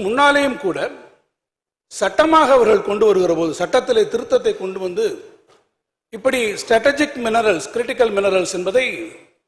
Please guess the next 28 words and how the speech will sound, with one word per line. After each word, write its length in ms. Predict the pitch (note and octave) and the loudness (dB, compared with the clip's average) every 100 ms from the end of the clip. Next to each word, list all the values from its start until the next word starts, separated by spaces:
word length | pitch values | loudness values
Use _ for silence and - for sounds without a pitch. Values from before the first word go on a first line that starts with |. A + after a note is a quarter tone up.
| _ _ _ - | _ _ _ -6
அந்த 240 | G3 B3 A3+ | -4 2 4
அரசாங்கம், 560 | G#3 A#3+ B3+ A3 C4 D4 - - | 4 2 0 2 -2 -4 -10 -8
ஒன்றிய 320 | F3 B3 B3 G#3+ | -8 -2 0 0
அரசாங்கம், 500 | F#3+ F#3+ F3+ A#3 C4 | -2 -4 -4 -6 -8
தமிழ்நாடு 400 | E3+ G#3 A#3 G#3 F#3+ | -10 -6 -2 0 -2
அரசோ 240 | F3 G3 A#3 | -2 -6 -4
வேறு 220 | F#3+ E3+ | -4 -4
எந்த 120 | G3 G#3+ | -4 -4
மாநில 320 | F#3+ G3+ G#3 F3 | -4 -4 -4 -6
அரசாங்கத்தோடு 560 | F#3 F3+ E3 F#3 G#3 G3 | -6 -8 -6 -10 -10 -10
கலந்து 260 | E3 G3 F#3 | -12 -8 -8
கொள்ளாமல் 420 | F3+ E3+ F3+ C#4 - - _ _ _ - | -4 -4 -4 -10 -14 -20 _ _ _ -6
அவர்களாகவே 600 | E3+ A#3 A#3+ A#3+ A#3 C4 A3+ G#3+ | 0 2 4 4 4 4 4 2
ஏலம் 200 | A3+ F#3+ | 0 0
விடலாம் 360 | G3+ G#3 A3 F#3 | 2 2 2 -2
என்ற 140 | F#3 F3+ | -4 -4
ஒரு 180 | E3 D#3 - | -4 -6 -8
சட்ட 180 | - A#3 | -10 -8
திருத்தத்தை 440 | A3 F#3 F3+ E3+ | -6 -8 -10 -10
கொண்டு 220 | E3+ E3+ | -12 -10
வருகிற 320 | E3+ D#3 D3+ D3+ | -10 -10 -8 -6
போது 180 | G3+ A#3 F3+ - - _ _ _ | -2 -2 -2 -6 -18 _ _ _
அதை 180 | E3 E3+ C#3+ | -2 0 -2
அப்போதே 380 | - B3 B3+ C#4 | 2 4 4 2
எதிர்த்திருக்கக்கூடிய 720 | A3+ B3 - G#3+ G3+ F#3+ F#3 F3 F3 | 2 0 0 -2 -2 -2 -2 2 2
மாநிலம் 380 | G#3+ A3+ B3+ B3+ - | 2 2 -4 -4 -4
தமிழ்நாடு 420 | F3 A3+ A3+ G3 F3 | -2 4 4 4 0
என்பதை 320 | F3 F3+ | 0 2